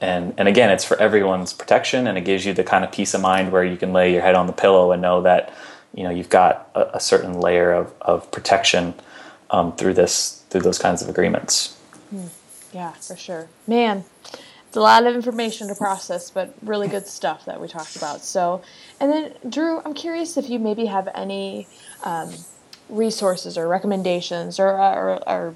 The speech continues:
Speaker 2: last pieces of advice for those affiliates out there to help them really,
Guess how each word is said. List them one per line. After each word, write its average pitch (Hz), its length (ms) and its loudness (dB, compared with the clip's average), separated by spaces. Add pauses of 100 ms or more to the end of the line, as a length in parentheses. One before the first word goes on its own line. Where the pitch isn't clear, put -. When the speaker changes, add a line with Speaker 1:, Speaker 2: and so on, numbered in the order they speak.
(120)
Speaker 2:
last 240 400 0
pieces 247 440 -6
of 190 120 -2
advice 170 340 -2
for 185 140 -4
those 180 160 -4
affiliates 180 420 -2
out 170 160 0
there 170 240 0
to 165 80 -4
help 180 280 0
them 185 200 -2
really, 180 480 -2